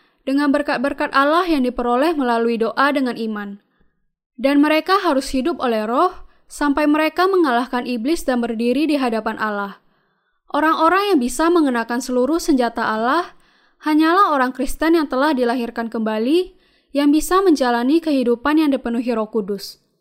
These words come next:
Karena perjuangan kita bukanlah melawan darah dan daging, tetapi melawan pemerintah-pemerintah, melawan penguasa-penguasa, melawan penghulu-penghulu dunia yang gelap ini,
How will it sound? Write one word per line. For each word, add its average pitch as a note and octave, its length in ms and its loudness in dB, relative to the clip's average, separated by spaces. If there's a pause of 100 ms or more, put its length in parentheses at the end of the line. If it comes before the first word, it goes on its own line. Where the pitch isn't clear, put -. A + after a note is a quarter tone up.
(600)
Karena D#4+ 340 4
perjuangan B3 560 0
kita D#4 560 -2 (220)
bukanlah D#4+ 560 2
melawan A#3 400 0
darah A#3+ 260 0
dan A#3+ 220 -2
daging, G#3 420 -6 (460)
tetapi D4+ 420 0
melawan D4+ 400 2
pemerintah-pemerintah, A3+ 1300 -4 (360)
melawan B3+ 400 4
penguasa-penguasa, B3 1300 -2 (320)
melawan D4+ 480 2
penghulu-penghulu B3+ 720 0
dunia B3 480 0
yang D4 80 0
gelap A#3 240 -4
ini, C#4 440 2